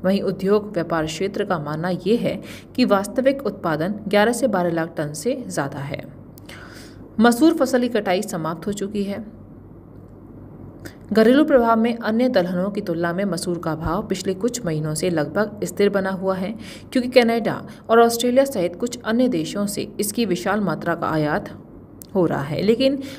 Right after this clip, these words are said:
नई घरेलू फसल भी तैयार होकर मंडियों में आ रही है। अब इसकी कीमतों में भी अचानक बढ़ोतरी होने लगी है।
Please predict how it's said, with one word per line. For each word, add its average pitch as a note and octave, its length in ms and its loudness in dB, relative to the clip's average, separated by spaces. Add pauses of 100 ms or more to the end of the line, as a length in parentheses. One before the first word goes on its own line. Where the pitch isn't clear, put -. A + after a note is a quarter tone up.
(100)
नई A3+ 280 6
घरेलू A3 380 4
फसल G#3 380 -4
भी G3+ 160 -2
तैयार D#3+ 300 -4
होकर E3 360 -4 (920)
मंडियों G#3 400 4
में G3 140 -2
आ E3 160 -2
रही C#3+ 180 -6
है। D3+ 240 -12 (960)
अब D4 220 6
इसकी B3+ 240 -2
कीमतों G3 460 -2
में F#3+ 80 -4
भी G#3+ 80 -2
अचानक F#3 480 -4
बढ़ोतरी E3+ 340 2
होने D#3+ 260 -4
लगी F3+ 240 -2
है। G3 220 -6